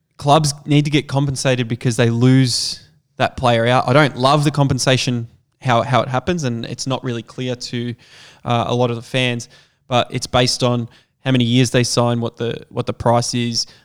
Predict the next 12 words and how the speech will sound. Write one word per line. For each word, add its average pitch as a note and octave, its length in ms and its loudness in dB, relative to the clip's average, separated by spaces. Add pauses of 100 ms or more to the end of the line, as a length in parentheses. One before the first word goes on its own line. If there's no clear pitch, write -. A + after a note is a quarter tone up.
(120)
um, A#2 380 -4
how C3 180 0
they A#2+ 100 2
negotiate A#2+ 600 2
it, B2 160 -2
and B2 140 -4
then A#2+ 80 -2
they A#2+ 120 -2
go, A2+ 140 -2
"All B2 180 2
right, A#2+ 280 -2
well, B2 340 -4